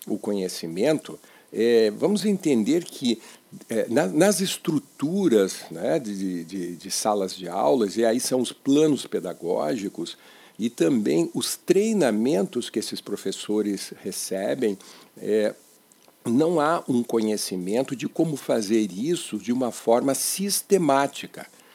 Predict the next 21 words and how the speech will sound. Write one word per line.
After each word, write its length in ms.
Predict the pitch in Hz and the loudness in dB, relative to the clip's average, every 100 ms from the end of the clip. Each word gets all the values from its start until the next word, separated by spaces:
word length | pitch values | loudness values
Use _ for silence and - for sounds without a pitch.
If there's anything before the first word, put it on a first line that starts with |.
| - - - | -20 -20 -20
né? 440 | - - 117 165 - | -10 0 2 2 2
Então, 560 | 127 113 117 110 107 92 | -2 2 4 6 4 0
se 140 | - | -2
eu 80 | 107 | -2
quero 340 | - 107 104 | 0 0 0
que 140 | 101 107 | -4 -8
os 160 | 104 | -4
alunos 680 | 113 98 101 127 160 127 92 | -4 -4 -2 -2 0 0 -2
eles, 440 | 101 101 98 95 - - - - | -2 -2 -4 -6 -8 -18 -20 -10
eh, 160 | 98 | -10
tenham 360 | 92 113 113 107 | -4 -2 0 0
um 200 | 104 110 | 0 -4
raciocínio 880 | 110 110 104 - - 107 107 101 - | -4 -4 -4 -6 -2 0 2 2 0
mais 380 | 95 98 98 - | -2 -2 -4 -6
profícuo, 1120 | - 92 - 147 156 143 - 110 98 104 104 104 | -10 -10 -10 -6 -4 -4 -4 -2 -2 -2 -6 -4
eh, 360 | 101 98 92 - - - | -4 -2 -4 -8 -20 -16
eh, 240 | 90 92 98 | -8 -6 -4
mais 560 | 101 107 107 104 92 - | -2 0 0 0 -4 -6
amadurecido, 880 | 117 104 98 98 - - 165 143 107 | -4 -4 -4 -6 -4 -6 -6 -2 0
mais 320 | 107 98 - | 0 0 -4
elaborado, 920 | 117 110 101 95 92 92 143 165 98 | -2 0 0 -2 -2 -4 -2 -2 -4